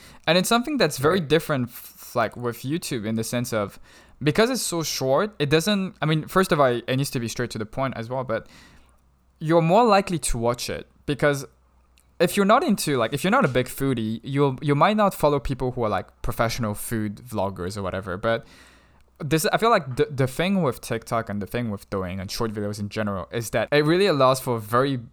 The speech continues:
Speaker 1: big diversification of the content that you're consuming, right? And because I'm, I'm thinking, when I watch YouTube, yes, there's a bit of, like, you know, diversification. I might watch a video about cycling, and then I'm, I might watch a vid-,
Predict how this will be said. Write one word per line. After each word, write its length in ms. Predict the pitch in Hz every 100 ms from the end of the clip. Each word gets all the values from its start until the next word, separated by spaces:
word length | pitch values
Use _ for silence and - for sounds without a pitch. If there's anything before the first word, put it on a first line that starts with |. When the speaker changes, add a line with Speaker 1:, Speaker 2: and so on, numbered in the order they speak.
| _ -
Speaker 1:
big 280 | 113 113
diversification 1200 | - 104 104 107 - - 104 107 98 - 87 85 - - - - _ _ _ -
of 180 | 123 110
the 60 | 110
content 480 | - 117 107 104 95
that 160 | 90
you're 80 | 90
consuming, 580 | - 92 90 80 - - _ -
right? 260 | 98 98 -
And 280 | 127 127 131
because 240 | 123 143 135
I'm, 200 | 139 156 -
I'm 160 | 170
thinking, 400 | 190 160 131 110 - -
when 120 | - 139
I 40 |
watch 280 | 135 180 -
YouTube, 440 | 131 - 147 170 175 - -
yes, 260 | 120 120 147
there's 180 | 147 120
a 40 |
bit 240 | 107 135 180
of, 240 | 147 120
like, 280 | 110 90 - - - - - - - _ -
you 120 | 127
know, 100 | 107
diversification. 840 | 107 104 107 - - 113 104 - 113
I 60 |
might 160 | 107 101
watch 220 | 101 -
a 40 |
video 300 | 110 107 107
about 300 | 104 107 104
cycling, 580 | - 110 110 110 95 98
and 80 | 98
then 100 | 101
I'm, 180 | 95 98 -
I 80 |
might 200 | 110 101
watch 160 | 98 98
a 60 | 90
vid-, 280 | - 101